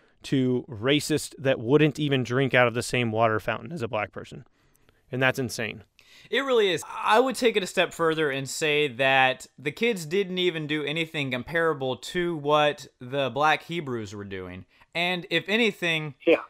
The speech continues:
Speaker 2: the Native Americans,
Speaker 3: <laughs>
Speaker 2: maybe, maybe the Native American leader had a good intention, but he bought into his own leftist narrative. He bought into his own narrative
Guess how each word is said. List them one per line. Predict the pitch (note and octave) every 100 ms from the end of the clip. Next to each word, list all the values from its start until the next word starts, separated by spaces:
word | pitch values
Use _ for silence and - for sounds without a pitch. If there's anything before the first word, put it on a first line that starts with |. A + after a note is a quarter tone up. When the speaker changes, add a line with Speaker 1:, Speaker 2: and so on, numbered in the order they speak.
| -
Speaker 2:
the | D#3
Native | F3+ A3 A3+
Americans, | F3 E3+ A#3+ A3 - D#3 D3+
Speaker 3:
<laughs> |
Speaker 2:
maybe, | F3 G#3 F#3 F3
maybe | F3+ G3+ G#3+
the | A3
Native | G#3+ G#3+
American | G3 G3 G3+ F3+
leader | F3 F3 D#3
had | D3+ F3
a | F3+
good | D#3 E3
intention, | C3+ C3+ C3+ - G3 G#3 _ _ _
but | - G#3
he | G3
bought | F#3+ F3 G#3+
into | G#3+ F#3+ G3+
his | F3+ D#3
own | E3 F#3 F3+
leftist | E3+ E3 D#3+ D3
narrative. | D3 D#3 C3 G#2+
He | D#3
bought | D#3 F#3
into | F3+ D#3 F#3
his | D#3+ -
own | D#3+ F3+ D#3
narrative | D#3+ E3+ B2 A2 G#2+